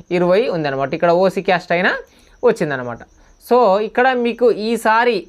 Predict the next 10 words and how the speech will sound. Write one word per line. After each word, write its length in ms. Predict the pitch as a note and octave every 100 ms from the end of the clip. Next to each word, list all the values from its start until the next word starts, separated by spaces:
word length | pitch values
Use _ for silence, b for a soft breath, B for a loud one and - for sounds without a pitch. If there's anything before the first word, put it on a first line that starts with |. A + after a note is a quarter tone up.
| -
అసలు 260 | E3+ F#3 F3+
ఎట్లా, 340 | E3 G#3+ A3 F#3 G3
ఆ, 100 | F#3
సీట్లు 360 | F#3 G3+ G3+
కేటాయిస్తున్నారు 640 | F#3+ F#3 F#3 F3 - E3+ D#3+
అనేటటువంటిది 540 | D#3+ D#3+ D#3 D#3+ D#3
డీటెయిల్‌గా 440 | C#3+ D3+ D#3+ D3+ C#3
చెప్తే, 420 | C3 - A#3+ A#4 B B B B -
ఒక 240 | G3+ A#3
కాలేజీకి 840 | B3+ G#3 F3+ E3 C3+ - A#3+ G#4+